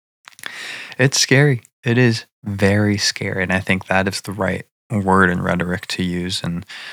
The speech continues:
I'm really <laughs> just fascinated to see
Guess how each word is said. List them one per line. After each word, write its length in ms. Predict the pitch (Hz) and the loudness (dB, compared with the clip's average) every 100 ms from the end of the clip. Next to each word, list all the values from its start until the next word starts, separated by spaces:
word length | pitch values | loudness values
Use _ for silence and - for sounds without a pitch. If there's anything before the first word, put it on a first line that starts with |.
| - - _ | -18 -20 _
I'm 240 | 101 104 | 2 2
really 580 | 95 92 92 92 95 - | 2 -2 -4 -2 -2 -2
<laughs> 80 | - | -2
just 380 | 107 - 110 - | 0 0 2 2
fascinated 960 | - - 90 - - 101 92 90 95 92 | 0 -2 0 2 4 2 0 -2 -2 0
to 80 | 92 | 2
see 500 | - 95 87 87 | 2 2 0 -4